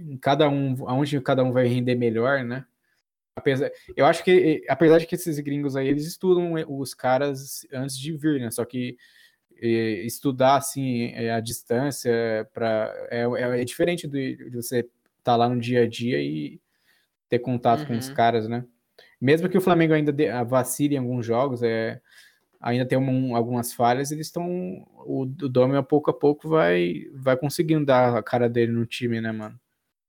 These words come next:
Speaker 1: Só você ver o último jo-, o, os dois últimos jogos, esse, o jogo contra o Corinthians, principalmente, esse jogo da Libertadores.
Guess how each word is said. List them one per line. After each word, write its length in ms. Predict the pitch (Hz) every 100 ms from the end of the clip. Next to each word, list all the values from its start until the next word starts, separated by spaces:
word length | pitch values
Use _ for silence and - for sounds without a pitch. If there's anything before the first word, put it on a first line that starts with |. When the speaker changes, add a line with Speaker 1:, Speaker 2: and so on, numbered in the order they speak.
| _
Speaker 1:
Só 140 | 123
você 220 | 123 -
ver 120 | 151 156
o 60 |
último 440 | 147 143 127 135 127
jo-, 180 | 123 120
o, 680 | 123 120 120 113 110 123 -
os 140 | 113
dois 180 | 120 113
últimos 320 | 117 - 113
jogos, 400 | 113 113 123 113
esse, 160 | 110 123
o 140 | 120
jogo 200 | 110 113
contra 180 | 110 113
o 40 |
Corinthians, 320 | 117 104 117 -
principalmente, 680 | 117 - 110 107 117 120
esse 140 | 110 -
jogo 160 | 110
da 100 | 110
Libertadores. 840 | 110 107 107 107 101 110 123 123